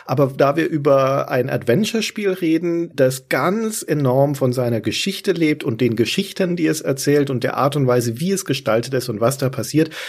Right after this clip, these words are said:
spreche ich an dieser Stelle ausnahmsweise mal eine explizite Spoilerwarnung aus. Das machen wir ja sonst nicht, aber wenn man sich jetzt diese Episode anhört, gibt es danach sicher noch viele Überraschungen im Spiel, aber die wesentlichen Punkte könnte es sein, dass wir die ansprechen werden.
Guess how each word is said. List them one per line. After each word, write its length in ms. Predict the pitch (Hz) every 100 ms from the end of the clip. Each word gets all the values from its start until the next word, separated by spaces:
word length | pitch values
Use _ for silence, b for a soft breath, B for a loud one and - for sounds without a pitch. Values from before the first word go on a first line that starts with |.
| B B
spreche 380 | - - 131 151
ich 140 | 160 160
an 100 | 135
dieser 240 | 156 165
Stelle 340 | - 131 117
ausnahmsweise 680 | - 180 208 190 151 127 147
mal 220 | 147 135 139
eine 220 | 127 -
explizite 580 | 135 - 131 135 127 120
Spoilerwarnung 800 | - 110 123 180 165 151 160 156
aus. 240 | 139 135
Das 140 | 127
machen 260 | 123 117 123
wir 60 | 117
ja 120 | 107
sonst 320 | 123 107 -
nicht, 320 | 127 - -
aber 320 | 131 135 135 135 B B -
wenn 360 | 147 123 143 147
man 140 | 139
sich 160 | 147 143
jetzt 180 | 143
diese 160 | 185 185
Episode 460 | 156 135 143 147 135
anhört, 480 | 147 156 135 -
gibt 200 | - 135
es 140 | 139 -
danach 560 | 131 127 139 165 - - -
sicher 280 | - 185 175
noch 120 | 131
viele 180 | 165 143
Überraschungen 460 | 131 143 165 143
im 80 | 113
Spiel, 320 | - 180 185
aber 160 | 151 139
die 160 | 127
wesentlichen 400 | 127 139 151 135
Punkte 260 | 135 139 135
könnte 300 | - 156 -
es 100 | -
sein, 220 | 127 123
dass 160 | 117 -
wir 100 | 113
die 120 | 117
ansprechen 500 | 113 120 98 101 87
werden. 340 | 95 92 123